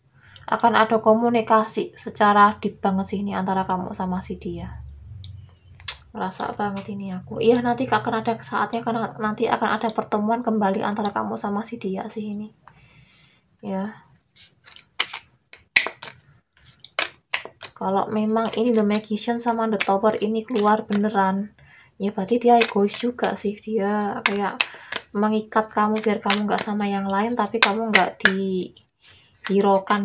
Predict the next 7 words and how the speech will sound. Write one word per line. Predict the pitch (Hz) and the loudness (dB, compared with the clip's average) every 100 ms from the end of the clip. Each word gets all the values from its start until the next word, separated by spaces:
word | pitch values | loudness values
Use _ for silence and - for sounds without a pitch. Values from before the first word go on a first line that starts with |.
| 208 | -2
gitu | 185 185 | 0 0
loh. | 180 180 190 - - - - _ _ _ _ _ _ _ _ _ - - - - - | 0 -2 -2 -4 -8 -20 -20 _ _ _ _ _ _ _ _ _ -6 -6 -4 -4 -4
Ya, | 185 185 | -4 -2
ngeri | 190 208 - | -2 -6 -10
juga | - - - - | -16 -16 -14 -12
sih | - 190 202 | -10 -8 2
ini. | 185 | 2